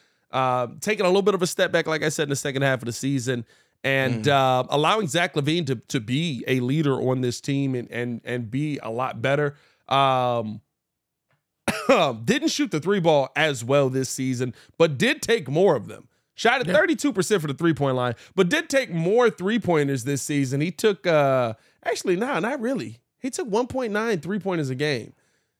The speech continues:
Speaker 1: He took
Speaker 2: Last season and
Speaker 1: one point nine
Speaker 2: this
Speaker 1: last
Speaker 2: season.
Speaker 1: season.
Speaker 2: Yeah.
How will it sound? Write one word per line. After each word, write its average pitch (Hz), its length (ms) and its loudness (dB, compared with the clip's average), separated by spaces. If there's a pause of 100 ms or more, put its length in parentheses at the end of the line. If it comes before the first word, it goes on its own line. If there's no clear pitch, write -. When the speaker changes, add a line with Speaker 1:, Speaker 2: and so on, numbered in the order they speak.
(140)
Speaker 1:
He 202 100 0
took 277 180 -2
Speaker 2:
Last 131 260 6
season 254 40 2
and - 0 -
Speaker 1:
one 254 60 8
point 220 120 4
nine 220 280 4
Speaker 2:
this 175 60 2
Speaker 1:
last 202 320 2
Speaker 2:
season. 110 300 -6
Speaker 1:
season. - 60 -20 (720)
Speaker 2:
Yeah. - 140 -10